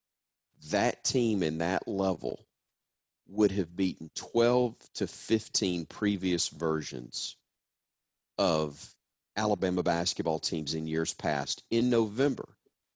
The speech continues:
Now, that's, that's not to say that they would have been able to beat those teams later in the year, but a veteran team that shoots it as well as they do, skilled and as tough as they are, they,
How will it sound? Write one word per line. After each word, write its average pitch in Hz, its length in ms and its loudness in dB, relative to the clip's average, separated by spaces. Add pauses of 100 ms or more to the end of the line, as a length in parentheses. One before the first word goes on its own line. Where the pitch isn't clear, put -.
(160)
Now, 95 340 2
that's, - 300 2
that's - 320 0
not 123 180 2
to 117 80 0
say 123 220 4
that 104 180 0
they 110 100 4
would 107 120 4
have 98 60 0
been 104 100 2
able 95 120 0
to 90 60 -4
beat 98 220 -4
those 95 200 2
teams 95 360 0
later 98 500 2
in 71 120 -4
the 69 80 -8
year, 62 360 -10 (680)
but 98 140 2
a 78 140 4
veteran 135 720 0
team 80 500 -2
that 82 140 -2
shoots - 360 0
it 87 80 2
as 78 180 0
well 101 480 2
as 113 140 2
they 104 220 4
do, 78 480 -2 (540)
skilled 120 920 4 (320)
and 87 160 -2
as - 220 -2
tough - 760 -2
as 87 220 0
they 87 200 2
are, 85 420 2 (1700)
they, 123 200 6